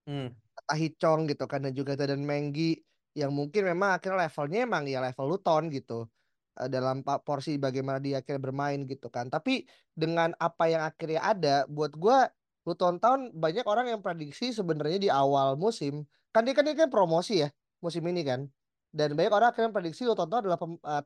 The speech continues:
Speaker 2: tim yang akan degradasi lagi gitu. Dan dia kan sekarang cuma satu level, satu peringkat di atas nomor delapan belas nih gitu ya. Yang kemungkinan mungkin, gua nggak tahu apakah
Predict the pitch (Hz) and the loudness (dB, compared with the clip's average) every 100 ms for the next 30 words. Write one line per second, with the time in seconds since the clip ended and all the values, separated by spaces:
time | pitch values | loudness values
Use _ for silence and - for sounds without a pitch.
0 | - 233 196 160 156 - 156 151 147 _ | -4 0 0 0 -4 -4 -4 -4 -10 _
1 | _ _ - 156 147 156 147 170 196 190 | _ _ -2 0 2 2 2 2 2 0
2 | 165 135 - 120 147 139 139 139 _ _ | -2 -4 -4 -2 2 2 -2 -8 _ _
3 | 160 185 240 220 254 233 202 180 175 - | -2 0 2 4 4 2 0 0 -2 -6
4 | _ _ 156 156 - 202 214 196 180 156 | _ _ -4 -4 0 4 4 4 0 -4
5 | 147 - 165 151 147 196 170 135 - 165 | -4 -6 -8 -4 -4 -4 -4 -4 -4 -6
6 | 160 147 143 139 _ _ 139 147 156 147 | -6 -6 -8 -10 _ _ -2 -2 0 -2
7 | 139 147 151 151 131 - 120 127 - _ | 0 0 0 -4 -8 -8 -8 -8 -12 _
8 | _ - 147 147 147 143 165 190 185 202 | _ -4 -4 -4 -8 -6 -4 -4 -4 -2
9 | 196 240 208 175 180 - | 4 4 4 0 -2 -4